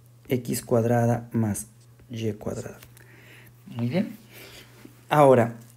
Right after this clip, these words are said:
este término, voy a cerrarlo aquí, es el diago-, los diagonales son así. Ahora, los que no son diagonales, por ejemplo, si calculáramos el término uno, dos, o sea, sería el término como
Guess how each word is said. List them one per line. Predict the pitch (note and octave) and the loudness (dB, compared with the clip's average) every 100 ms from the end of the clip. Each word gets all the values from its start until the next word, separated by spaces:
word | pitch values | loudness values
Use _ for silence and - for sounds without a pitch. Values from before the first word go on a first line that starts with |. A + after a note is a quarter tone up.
| - | -2
este | E3+ G#3+ - A3 | 4 4 6 6
término, | A3 A#3+ A3+ E3 D#3 D#3+ A3+ | 8 8 10 8 8 6 4
voy | C#3 B2 | 2 0
a | - | -2
cerrarlo | - G2+ G#2+ | -10 -8 -8
aquí, | - D3+ - - - - - - _ _ _ _ _ _ - - | -10 -12 -16 -20 -20 -20 -20 -20 _ _ _ _ _ _ -12 -4
es | D3 D3+ | 0 2
el | C#3 | 6
diago-, | C3 B2 | 6 8
los | C3+ | 6
diagonales | C3 B2+ D3 E3 D#3 | 8 8 8 6 6
son | D3 | 2
así. | C3 B2 - - - - - - | 2 -2 -12 -20 -20 -20 -6 4
Ahora, | D#3+ D3+ | 8 8
los | D#3 | 6
que | F3 | 4
no | F3+ | 4
son | F#3 A3 | 6 8
diagonales, | G#3+ G3+ G3 G3+ A#3+ F#3+ A3 - - | 10 10 10 8 8 6 2 -2 -4
por | D#3 C#3+ | 0 2
ejemplo, | - D#3+ D3+ E3 | 2 6 6 6
si | - | 4
calculáramos | D#3 D3 C#3 D3+ D#3+ D#3+ D3 | 2 4 6 6 6 2 0
el | - | 4
término | D#3 D#3+ D#3+ D3+ - - - - | 6 6 6 4 0 -18 -20 4
uno, | - G3+ F#3 F3 | 10 10 10 10
dos, | A3 F#3+ - - - - - - - - - - - - - - | 8 6 0 -14 -20 -20 -20 -20 -20 -20 -20 -20 -20 -20 -20 -6
o | C3 | 0
sea, | C#3+ | 2
sería | D3 D3 | 4 6
el | D3 | 4
término | E3+ F3 D#3+ | 4 2 2
como | D3 C3 B2 | 2 0 -2